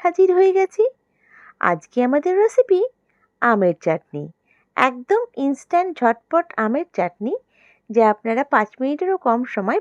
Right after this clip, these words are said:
বানিয়ে ফেলতে পারবেন। চলুন দেখে নেওয়া যাক কী করে করছি আমি আমের চাটনি। এর জন্য আমি প্রথমে প্রেশার কুকারে অল্প তে-, সাদা তেল দিচ্ছি,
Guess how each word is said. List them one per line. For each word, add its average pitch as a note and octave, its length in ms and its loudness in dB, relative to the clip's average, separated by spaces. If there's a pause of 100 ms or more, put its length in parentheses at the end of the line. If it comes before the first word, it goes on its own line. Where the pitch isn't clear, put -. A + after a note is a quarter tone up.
বানিয়ে C#3+ 280 -2
ফেলতে C3 220 -6
পারবেন। - 380 -10 (880)
চলুন D4+ 320 6 (420)
দেখে C#4+ 300 0
নেওয়া F#4+ 240 2
যাক A3+ 320 0
কী A3 100 -4
করে E3+ 220 0
করছি E3+ 480 -4
আমি G3+ 200 -2 (100)
আমের D3 400 -6
চাটনি। - 340 -10 (600)
এর C#4+ 200 -2
জন্য G4+ 220 2
আমি G#4 100 4
প্রথমে B3 460 2 (460)
প্রেশার C4 260 0
কুকারে C#4 400 -2
অল্প A#3 200 2 (160)
তে-, A3 200 0
সাদা A3+ 200 2
তেল C#4 200 -2 (100)
দিচ্ছি, A3+ 320 -2